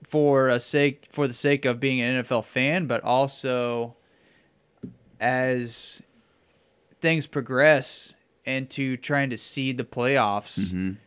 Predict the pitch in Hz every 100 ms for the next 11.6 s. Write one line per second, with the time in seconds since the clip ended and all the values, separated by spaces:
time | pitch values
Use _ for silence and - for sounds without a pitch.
0 | _ - 120 123 131 143 123 123 120 113
1 | - 123 123 120 - 123 - 131 127 127
2 | 120 - 113 110 110 - - _ _ _
3 | _ _ _ _ - 127 120 120 113 113
4 | - - _ _ - 127 123 107 - 123
5 | 123 104 - - - 120 113 117 110 101
6 | - - 123 120 117 104 104 104 107 104
7 | 104 101 95 110 92 92 98 90 - 196
8 | 202 185 160 135 120 107 131 123 101 117
9 | 123 - 131 - 143 113 - 127 120 139
10 | 123 107 107 - - 113 104 - 127 -
11 | 98 92 92 95 95 92